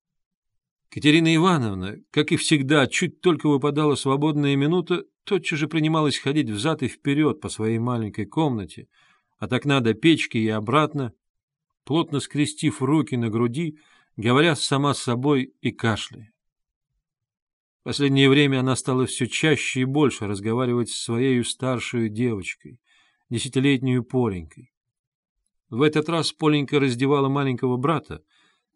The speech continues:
которому весь день не здоровилось, чтобы уложить его спать.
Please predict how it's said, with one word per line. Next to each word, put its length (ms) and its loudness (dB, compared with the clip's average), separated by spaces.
которому 420 0
весь 300 2
день 240 2
не 100 0
здоровилось, 800 -2
чтобы 340 -4
уложить 460 -2
его 140 -6
спать. 380 -10